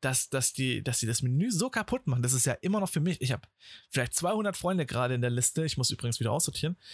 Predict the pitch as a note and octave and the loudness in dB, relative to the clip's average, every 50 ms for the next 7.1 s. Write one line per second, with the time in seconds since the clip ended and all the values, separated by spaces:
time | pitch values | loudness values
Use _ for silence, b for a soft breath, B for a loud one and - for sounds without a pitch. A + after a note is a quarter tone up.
0 | B B B - A#2+ D#3+ D#3+ - D#3 C3 - - - - - A3+ C4+ B3+ G#3+ D3+ | B B B -2 -2 0 0 2 0 0 2 2 0 2 2 0 0 0 -2 0
1 | D3 E3+ F#3 E3+ C3 A2+ A#2 B2 B2+ B2 B2 A#2+ A#2+ A#2+ B2 - - - D3 - | 0 0 0 0 -2 0 0 0 0 0 0 0 0 2 2 2 2 0 -4 -4
2 | - A#2+ C3 - C#3 - A#2 G#2+ G2+ F2 B2+ G#3 A#3+ - B3 A3 A3 G#3 G3+ F#3 | -4 -4 -2 0 0 0 -2 -4 -4 -2 -2 -2 0 0 -2 -2 0 -2 -2 -2
3 | - E3 C#3 C3+ C3+ C#3 C3+ C3 A#2+ A#2 A2+ - A#2 - C3 C3 C#3+ C#3+ C#3+ B2+ | -2 -2 -2 0 0 0 0 0 0 0 -2 -2 -2 -2 0 0 0 0 -2 -2
4 | B2 A#2 - B2+ A#2+ - A#2+ - G#2 C#3+ - - C3 B2+ C3 - C3+ B2+ B2+ B2+ | -2 -2 -2 -2 -2 -2 -2 -2 0 0 0 0 -2 -2 0 0 0 0 0 -2
5 | - B B B B B B B B - - - B2+ C3 B2+ C3+ C3 C3 - D3 | -4 B B B B B B B B -2 0 0 0 0 0 0 0 0 0 0
6 | D3+ - - C#3+ - - G2+ - - - C3 B2+ B2+ B2 - - - - - - | -2 0 -2 -2 0 -2 -2 0 0 0 0 2 2 0 0 -2 -4 -12 -12 -12
7 | - | -12